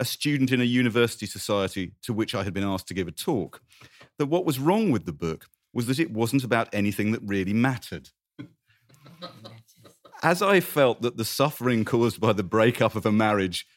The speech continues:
was something that did matter, I asked him in surprise what were some of the things that really mattered. After a pause, he said, "Well, trade unions."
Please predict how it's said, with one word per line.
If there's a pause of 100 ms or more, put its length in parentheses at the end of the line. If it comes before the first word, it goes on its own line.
(100)
was
something
that
did
matter, (420)
I
asked
him (140)
in
surprise
what
were
some
of
the
things
that
really
mattered. (680)
After
a
pause,
he
said, (400)
"Well, (640)
trade
unions."